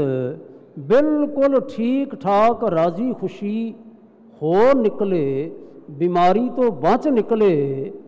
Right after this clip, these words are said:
ਇਹ ਰੱਖਿਆ ਕੀਤੀ, ਰਖਵਾਲੇ ਸਤਿਗੁਰੂ ਨੇ। ਕੌਣ?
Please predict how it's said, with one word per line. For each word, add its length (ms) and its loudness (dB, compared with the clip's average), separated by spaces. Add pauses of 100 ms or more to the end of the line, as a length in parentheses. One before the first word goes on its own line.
(340)
ਇਹ 140 6
ਰੱਖਿਆ 420 2
ਕੀਤੀ, 680 -4 (480)
ਰਖਵਾਲੇ 600 2
ਸਤਿਗੁਰੂ 520 -2
ਨੇ। 320 -2 (480)
ਕੌਣ? 640 2